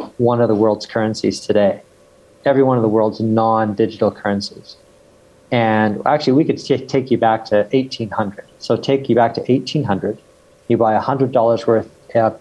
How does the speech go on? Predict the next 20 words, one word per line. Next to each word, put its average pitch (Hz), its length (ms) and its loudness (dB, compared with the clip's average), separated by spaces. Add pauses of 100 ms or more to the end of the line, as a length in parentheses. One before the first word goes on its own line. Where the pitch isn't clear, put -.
(120)
every 147 300 2
one 123 200 0
of 117 60 0
the 113 80 2
world's 107 300 0
currencies. - 540 -6 (1000)
And 113 340 0 (160)
let's 151 240 2
just, 147 260 -2
for 123 140 2
argument's 120 480 0
sake, 107 300 0
say, 104 440 0
you - 80 -2
know, 101 220 0
it's - 160 -18
worth 110 220 0
two 123 160 0
thousand 104 320 0
bucks. - 360 -12